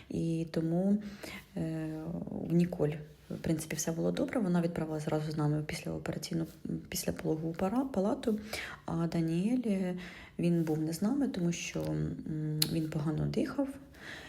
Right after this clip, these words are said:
І йому там ставили трубочки, масочку надівали, тобто він не міг ще смоктати, м, тому його годували через спеціальний шприц.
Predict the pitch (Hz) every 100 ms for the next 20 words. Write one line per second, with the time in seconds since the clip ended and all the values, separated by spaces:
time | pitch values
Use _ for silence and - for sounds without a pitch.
0 | - - 175 170 165 160 156 151 147 -
1 | 151 151 156 - 240 220 - - - 202
2 | 214 208 - 170 165 165 170 165 156 -
3 | 156 151 151 151 151 147 - - 165 -
4 | - 269 262 226 208 214 - 170 170 165
5 | 170 165 165 160 - 156 156 151 156 190
6 | - - 156 151 - - 156 156 156 151
7 | 147 147 -